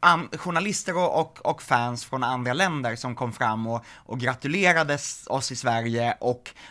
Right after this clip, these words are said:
också såna som hade Sverige som favorit. Eh, så. Men det var någon som påpekade att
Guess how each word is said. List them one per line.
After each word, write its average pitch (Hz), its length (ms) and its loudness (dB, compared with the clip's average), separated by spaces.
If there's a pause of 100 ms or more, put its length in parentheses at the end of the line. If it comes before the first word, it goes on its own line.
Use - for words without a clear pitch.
(140)
också 160 400 2
såna 143 280 2
som 131 120 -6
hade 123 360 -4
Sverige 113 340 -4
som 117 160 -8
favorit. - 720 -6 (360)
Eh, 113 420 -2
så. 104 340 -8 (300)
Men 180 320 2 (800)
det 160 140 -2
var 196 100 4
någon 214 200 2
som 180 160 -4
påpekade 165 720 -2
att - 300 -2